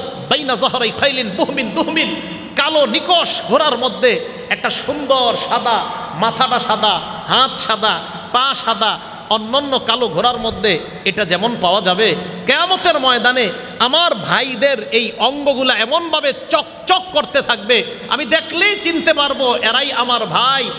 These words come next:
আমি হাউজে কাউসারের পারে তাদেরকে পানি পান করার জন্য দাঁড়িয়ে থাকবো।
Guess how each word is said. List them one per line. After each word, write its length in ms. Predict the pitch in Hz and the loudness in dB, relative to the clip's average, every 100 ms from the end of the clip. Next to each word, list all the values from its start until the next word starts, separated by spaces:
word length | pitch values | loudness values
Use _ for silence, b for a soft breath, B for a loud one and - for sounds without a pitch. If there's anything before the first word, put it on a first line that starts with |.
| - | -4
আমি 180 | 226 311 | -2 0
হাউজে 340 | 302 349 381 311 | 0 0 0 0
কাউসারের 500 | 277 254 269 254 220 | -2 0 -2 -2 0
পারে 280 | 226 226 233 | 0 0 -2
তাদেরকে 380 | 214 233 226 226 | -2 -2 0 0
পানি 340 | - 214 262 | 0 0 0
পান 220 | 233 202 | -2 -2
করার 320 | 190 202 214 208 | -2 0 0 0
জন্য 220 | 240 240 | -2 0
দাঁড়িয়ে 260 | 175 170 | 0 0
থাকবো। 300 | 170 - 139 | -2 -4 -6